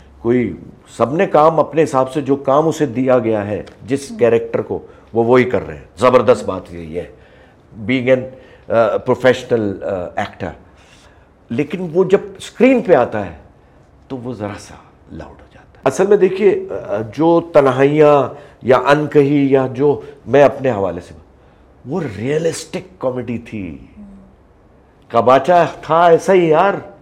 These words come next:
Speaker 1: اس میں کوئی کسی کو قصور نہیں ہے۔
Speaker 2: یا۔
Speaker 1: ایسا ہی ہے نا،
Speaker 2: ہوں۔
Speaker 1: اسی لیے انجوائے کرتے تھے نا لوگ۔
Speaker 2: بالکل۔
Speaker 1: گو کہ کباچا کا کریکٹر لاؤڈ تھا۔
Speaker 2: اور کباچا فیک نہیں لگتا تھا، کب-،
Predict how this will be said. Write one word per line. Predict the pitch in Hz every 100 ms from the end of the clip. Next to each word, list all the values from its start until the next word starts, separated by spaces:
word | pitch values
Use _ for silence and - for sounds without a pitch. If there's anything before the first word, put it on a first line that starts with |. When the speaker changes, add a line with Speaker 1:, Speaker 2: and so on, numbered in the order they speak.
| _ _ _ - - -
Speaker 1:
اس | 120
میں | 160
کوئی | - 175 175
کسی | 175 143 160
کو | 160 165 -
قصور | - 127 139 160
نہیں | 160 190
ہے۔ | 185 95 - _ _ _
Speaker 2:
یا۔ | 196 185 185 -
Speaker 1:
ایسا | 117 131
ہی | 170
ہے | 160
نا، |
Speaker 2:
ہوں۔ | - - - 214
Speaker 1:
اسی | 135 202
لیے | 202
انجوائے | 185 165 175
کرتے | 175 147 170
تھے | 202
نا | 185
لوگ۔ | 160
Speaker 2:
بالکل۔ | 208 190 - - - _ 82
Speaker 1:
گو | 139 170
کہ | 208 -
کباچا | 233 143 147 175
کا | 170
کریکٹر | 160 143 139 143
لاؤڈ | 110 101 117 -
تھا۔ | 127 - - _ _ _
Speaker 2:
اور | 214
کباچا | 254 240 240 392 -
فیک | 339 349
نہیں | 294
لگتا | 233 208 175
تھا، | 160 170 190 _ _ _ _
کب-، | - 226 214